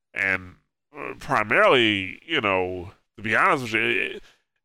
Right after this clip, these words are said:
it, <sighs> the people who were saying these things usually were people who had s-, their own stake in stores that they own, like Steam or the, uh, the, fr-,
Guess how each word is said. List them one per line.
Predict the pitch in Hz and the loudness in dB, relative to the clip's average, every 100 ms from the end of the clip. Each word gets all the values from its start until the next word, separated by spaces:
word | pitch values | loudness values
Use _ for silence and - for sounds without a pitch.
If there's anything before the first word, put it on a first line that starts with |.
| _ _ | _ _
it, | - - 156 | -4 -2 0
<sighs> | |
the | 143 | 0
people | 196 240 185 | 0 0 -2
who | 180 156 | -2 -2
were | 127 | 0
saying | 110 135 139 | 0 2 2
these | 160 175 | -2 -4
things | 208 208 226 214 - _ _ _ - | -2 -2 -6 -14 -14 _ _ _ -10
usually | 143 214 185 165 127 110 101 - _ _ - | -2 0 2 2 2 0 -2 -8 _ _ -6
were | 120 | -4
people | 135 151 139 | -2 -2 -4
who | 120 135 120 113 123 | -4 0 0 -2 -2
had | - 127 104 95 - _ _ _ - | 2 2 2 -2 -20 _ _ _ -20
s-, | - 143 | -10 -2
their | 120 123 | 0 2
own | 127 107 | 0 0
stake | - 120 110 | 2 2 0
in | 95 | -6
stores | - 117 87 - - - - | -2 0 0 -4 -12 -12 -8
that | 101 101 | -6 -2
they | 101 | -2
own, | 101 90 | -2 -4
like | 85 87 | -6 -4
Steam | - 104 95 95 90 - _ _ _ | -4 -2 -2 -2 -4 -14 _ _ _
or | 101 104 95 95 | -4 0 2 0
the, | 92 98 | 0 0
uh, | 95 95 95 | 0 2 0
the, | 92 107 98 92 | -2 -8 -10 -10
fr-, | 107 - | -10 -10